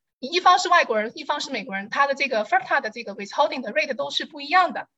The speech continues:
还有一个是，下面一个是不是比K M W B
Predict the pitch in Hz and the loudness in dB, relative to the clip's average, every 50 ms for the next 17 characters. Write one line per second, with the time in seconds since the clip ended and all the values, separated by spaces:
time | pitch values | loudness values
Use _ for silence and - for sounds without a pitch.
0 | _ _ _ _ _ _ _ _ _ _ _ _ - - 147 160 165 262 240 247 | _ _ _ _ _ _ _ _ _ _ _ _ -4 -2 0 2 2 2 0 0
1 | 277 262 254 - - - - 311 294 269 233 220 226 254 233 - 359 - - 339 | -2 -2 -2 -4 -4 0 2 2 2 2 -2 -4 -4 -4 -4 -4 -4 -4 -4 -6
2 | 302 - 214 208 - - - 311 311 311 285 294 - 254 247 240 240 220 208 247 | -8 -8 -8 -12 -14 -8 -2 0 0 0 0 2 2 2 2 2 -2 -8 -10 -10
3 | 277 285 285 - - | -12 -12 -12 -14 -16